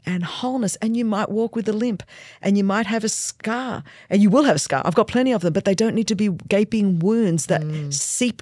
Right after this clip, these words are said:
Speaker 1: toxicity on people.
Speaker 2: Yes.
Speaker 1: They can become scars that truly breed life and hope. And if we're not careful in this moment, with the victim culture that we're cultivating in the broader, uh,
Speaker 2: Yeah.
Speaker 1: you know, society. And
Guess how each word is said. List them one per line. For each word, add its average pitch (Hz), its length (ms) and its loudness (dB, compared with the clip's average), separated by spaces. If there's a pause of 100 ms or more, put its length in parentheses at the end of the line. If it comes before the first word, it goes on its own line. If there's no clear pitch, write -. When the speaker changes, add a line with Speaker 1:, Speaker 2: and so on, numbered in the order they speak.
(160)
Speaker 1:
toxicity - 800 -4 (120)
on 175 120 -2
people. 160 420 -4
Speaker 2:
Yes. - 380 -14
Speaker 1:
They 208 160 2
can 202 180 0
become 208 560 -2
scars 214 640 -4
that - 180 -2
truly 214 500 0 (460)
breed 208 520 0
life 196 360 -2
and 190 140 -4
hope. 190 320 -2
And 190 80 0
if 185 180 -4
we're 196 200 0
not 220 200 -2
careful 196 500 -4
in 175 260 0
this 185 420 -2 (160)
moment, 170 420 -4 (960)
with 170 140 0
the 190 80 2
victim 220 320 -2
culture 214 360 -4
that 180 100 -4
we're 180 80 -4
cultivating 170 800 -4
in 180 140 2
the 175 60 2
broader, 147 520 -2 (420)
uh, 139 380 -2
Speaker 2:
Yeah. 120 80 -14
Speaker 1:
you 165 220 -4
know, 151 60 -2
society. 175 640 -4
And 147 100 -2